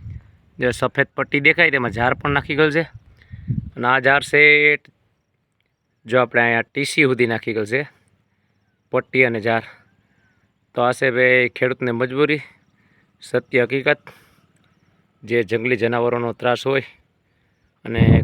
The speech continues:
ખેડૂતોને ભોગવવું પડે, ખેડૂતોની દુર્દશા ટૂંકમાં. તો લાઈક, કોમેન્ટ, સબસ્ક્રાઇબ કરવાનું ભૂલતા નહીં. જગતનો તાત ખેડૂત ચેનલ. જય જનામ, જય જવાન, જય કિસાન મિત્રો. ખેડૂતની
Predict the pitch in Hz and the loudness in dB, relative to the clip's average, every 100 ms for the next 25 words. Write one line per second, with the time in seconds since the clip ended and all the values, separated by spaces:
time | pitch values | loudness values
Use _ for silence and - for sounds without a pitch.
0 | - 123 - 113 107 117 135 151 123 113 | 4 4 4 2 -2 0 2 2 0 -4
1 | 110 - - - _ _ _ _ _ _ | -4 -6 -20 -20 _ _ _ _ _ _
2 | _ _ _ - 131 117 110 107 131 135 | _ _ _ 0 0 -2 -6 -4 -4 0
3 | 147 143 127 110 107 104 - - - - | 0 0 -4 -6 -10 -10 -12 -12 -12 -8
4 | - - - - - - - - 110 127 | 0 4 4 6 6 6 4 4 4 4
5 | 139 - - 131 127 127 - 131 - 123 | 2 0 -2 -4 -2 -4 -2 -4 -2 -4
6 | 123 113 110 110 123 135 110 110 - 113 | -2 -4 -6 -6 -6 -6 -8 -8 -10 -8
7 | - 117 - 123 - 127 127 117 _ _ | -6 -6 -4 -6 -4 -2 -2 -4 _ _
8 | 113 120 113 117 120 120 - _ _ _ | -2 -2 0 -2 -4 -8 -16 _ _ _
9 | _ _ - 110 127 127 120 117 123 110 | _ _ -16 -2 0 2 0 0 -2 -4
10 | 117 123 123 127 120 110 117 110 - _ | -4 -2 -4 -6 -6 -6 -4 -4 -6 _
11 | _ _ _ _ _ _ _ _ - 131 | _ _ _ _ _ _ _ _ -2 0
12 | 135 131 127 127 127 127 | 0 -2 0 2 2 -2